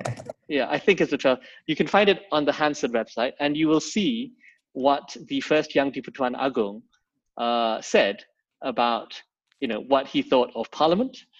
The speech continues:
Speaker 2: uh, what, what he thought, uh, Malay-, uh, parliamentary democracy was about. Uh, and I think that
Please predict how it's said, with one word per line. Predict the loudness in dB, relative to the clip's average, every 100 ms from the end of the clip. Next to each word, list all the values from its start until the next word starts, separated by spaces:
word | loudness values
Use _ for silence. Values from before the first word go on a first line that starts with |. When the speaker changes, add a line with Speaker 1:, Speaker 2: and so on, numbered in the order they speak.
| _ _ 2
Speaker 2:
uh, |
what, | 4
what | 4 2
he | 0
thought, | 2 2 2 -2 -8
uh, | -4 -2 -2 -2 -4 -6 -6
Malay-, | -2 0 0 -2 -4
uh, |
parliamentary | -2 -2 -2 -4
democracy | -6 -6 -6 -8 -8 -8 -10 _ _ _ -4
was | -2 -2
about. | -4 0 2 2 -4 -16 _ _ _ -6
Uh, | -2 -2 0
and | 0
I | 2
think | 0 0
that | 0 0